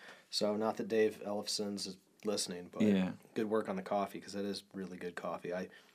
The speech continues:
Speaker 1: I enjoy a good, nice tasting cup of coffee.
Speaker 2: Yeah. Here,
Speaker 1: But
Speaker 2: here was something with, like, with Metallica.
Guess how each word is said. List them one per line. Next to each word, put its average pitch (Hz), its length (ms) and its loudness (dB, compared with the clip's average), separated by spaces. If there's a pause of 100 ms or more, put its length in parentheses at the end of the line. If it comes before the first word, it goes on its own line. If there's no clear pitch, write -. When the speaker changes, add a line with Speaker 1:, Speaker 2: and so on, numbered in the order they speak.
(580)
Speaker 1:
I 90 60 -10
enjoy 90 400 -2
a 87 60 -4
good, 87 280 -6 (1200)
nice 90 400 -4
tasting 87 440 -6
cup 85 220 -6
of - 100 -10
coffee. 87 340 0
Speaker 2:
Yeah. 92 80 0 (1040)
Here, 185 320 12
Speaker 1:
But - 120 2
Speaker 2:
here 165 160 12
was 160 180 12
something 123 680 10 (500)
with, 151 520 10 (840)
like, 113 180 10
with 131 160 10
Metallica. 123 760 10